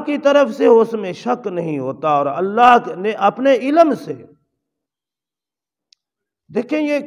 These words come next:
صحابہ اکرام کی مثالیں پہلی کتابوں میں اللہ نے دے دی تھی، صحابہ اکرام تو بڑی بعد میں آئے، یہ اللہ کا علم تھا نا۔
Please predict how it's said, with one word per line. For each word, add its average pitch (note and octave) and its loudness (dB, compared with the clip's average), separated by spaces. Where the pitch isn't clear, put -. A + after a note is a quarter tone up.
صحابہ G3+ 0
اکرام B3+ 2
کی B3 -8
مثالیں A#3 -4
پہلی B3+ -2
کتابوں A3+ 0
میں A3+ -2
اللہ G#3+ 0
نے G3 -6
دے F3+ -4
دی E3+ -4
تھی، F3 -10
صحابہ E3+ -4
اکرام F3+ -4
تو E3+ -6
بڑی D#3 -4
بعد D#3+ 0
میں E3 -6
آئے، C3+ -4
یہ B2+ -8
اللہ C3+ -2
کا F#3 -2
علم G3+ 2
تھا C3 -8
نا۔ F3 -8